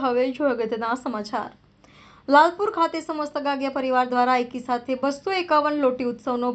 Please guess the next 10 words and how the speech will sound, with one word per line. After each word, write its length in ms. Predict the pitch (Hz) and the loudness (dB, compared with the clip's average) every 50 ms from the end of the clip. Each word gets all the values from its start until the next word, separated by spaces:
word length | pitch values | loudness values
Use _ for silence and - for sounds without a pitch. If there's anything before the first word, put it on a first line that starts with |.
| 240 | 0
ભવ્ય 320 | 269 294 302 311 302 311 285 | 0 0 2 2 2 2 2
ધાર્મિક 340 | 302 269 247 240 247 254 247 - | 0 -2 -2 -2 -2 -4 -2 -2
કાર્યક્રમ 480 | 277 233 220 220 220 - 254 254 247 233 | -2 -2 -2 -2 -4 -2 -2 0 0 0
યોજાયો. 480 | 220 226 226 240 226 220 220 220 - - - - - - - - - _ - - _ - - - - - - 247 247 | -2 -2 -2 -2 -2 -4 -4 -4 -8 -14 -20 -20 -20 -20 -20 -20 -20 _ -20 -20 _ -20 -20 -20 -20 -8 0 4 6
લાલપુર 440 | 247 262 262 254 302 330 381 403 - | 6 6 4 4 2 0 2 2 2
તાલુકાના 560 | 320 277 262 254 254 262 247 240 247 254 294 285 - | 2 2 2 0 0 0 0 0 0 0 -2 -2 -2
ખાયડી 320 | 277 262 269 285 330 320 285 269 | -2 -2 0 0 -2 0 0 0
ગામે 200 | 247 240 240 254 254 254 254 | 0 0 0 -2 -2 -2 -2
હનુમાનજી 500 | 247 247 247 247 247 247 240 247 262 247 240 | 0 2 2 2 2 0 -2 -4 -4 -4 -4
મંદિર 280 | 240 240 247 240 233 | -4 -4 -6 -4 -2